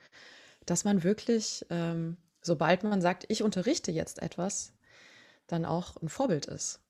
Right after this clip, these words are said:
Und ganz viele Dinge, wie man sich zum Leben hält, wie man mit Menschen umgeht und kommuniziert und so, das ist alles Teil dessen, was man da unterrichtet, ne?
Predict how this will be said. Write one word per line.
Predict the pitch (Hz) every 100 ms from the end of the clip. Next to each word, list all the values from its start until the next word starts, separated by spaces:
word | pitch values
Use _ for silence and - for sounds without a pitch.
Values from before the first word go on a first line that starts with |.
| 311 -
Und | 165 165 - - - _ -
ganz | 185 226
viele | - 226 214
Dinge, | 208 247 240
wie | 170
man | 180 175
sich | 185 - - -
zum | 185
Leben | 170 190 202
hält, | 175 160 151
wie | 165
man | 170
mit | 147
Menschen | 180 202 -
umgeht | 196 202 180 165
und | 170
kommuniziert | - 180 175 170 - 175
und | 165
so, | 160
das | 165 - -
ist | - 165 -
alles | 220 262 -
Teil | - 190 190 190
dessen, | 175 - 175 175
was | 147
man | 165
da | 160
unterrichtet, | 156 160 170 196 135 -
ne? | 156